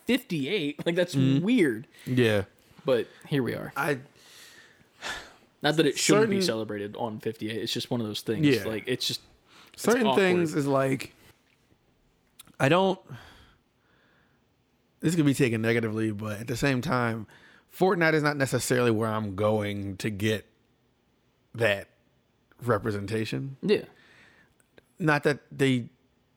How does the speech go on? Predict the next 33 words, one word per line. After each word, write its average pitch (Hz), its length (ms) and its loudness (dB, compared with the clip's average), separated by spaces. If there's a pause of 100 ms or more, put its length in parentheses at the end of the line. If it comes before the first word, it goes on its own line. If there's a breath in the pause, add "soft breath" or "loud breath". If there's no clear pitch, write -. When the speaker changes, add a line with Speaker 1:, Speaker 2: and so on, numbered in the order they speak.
(560)
Speaker 2:
they 139 120 2
did 127 160 2
a 120 80 2
bad 120 420 2
thing. 120 460 0
If 113 100 0
you, 160 120 2
even 202 240 4
if 190 40 2
you 185 60 0
take 170 260 2
out 151 280 2
what 131 180 2
he 127 100 2
said, 113 460 -2 (100)
Speaker 1:
Mm-hmm. 147 300 -2 (160)
Speaker 2:
not 160 180 0
that 170 100 4
it's 156 140 2
a 147 60 2
bad 127 380 2
thing 135 160 0
to 123 140 -2
educate 120 400 0
the 101 60 -14
kids 127 340 0
because 107 300 -2
that's 104 220 -6
where 110 100 -6
the 107 60 -8
kids' 110 240 -4
eyes 110 340 -2
are. 82 240 -14